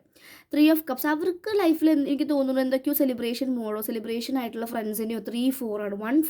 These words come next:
ത്രീ ഫോർ ആണ് കാണുന്നത്. അവർക്ക് എന്തൊക്കെയോ കിട്ടിയിട്ടുണ്ട്. നമുക്ക് വൺ, ടു, ത്രീ,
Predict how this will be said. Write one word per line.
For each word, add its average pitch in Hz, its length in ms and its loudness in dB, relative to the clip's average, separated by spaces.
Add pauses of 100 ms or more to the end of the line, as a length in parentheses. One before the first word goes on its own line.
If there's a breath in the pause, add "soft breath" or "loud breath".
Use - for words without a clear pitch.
(140)
ത്രീ 254 220 -4
ഫോർ 208 300 -4
ആണ് 196 220 -4
കാണുന്നത്. 180 520 -4 (380 loud breath)
അവർക്ക് 302 240 2
എന്തൊക്കെയോ 285 320 4
കിട്ടിയിട്ടുണ്ട്. 226 440 -2
നമുക്ക് 233 320 -4
വൺ, 262 180 2 (160)
ടു, 269 160 0 (100)
ത്രീ, 240 260 -6